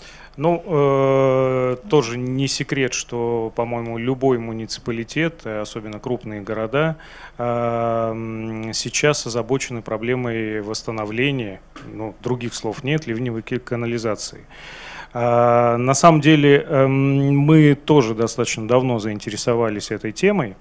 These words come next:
а, попытались, э, проработать ее и столкнулись с такой, м, проблемой, что у нас, э, действительно нет возможности,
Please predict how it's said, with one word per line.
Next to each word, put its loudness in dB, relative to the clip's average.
а, 4
попытались, 2
э, 2
проработать 2
ее 4
и 4
столкнулись 0
с -6
такой, 0
м, -10
проблемой, 4
что 2
у 2
нас, 0
э, 0
действительно -2
нет 0
возможности, 0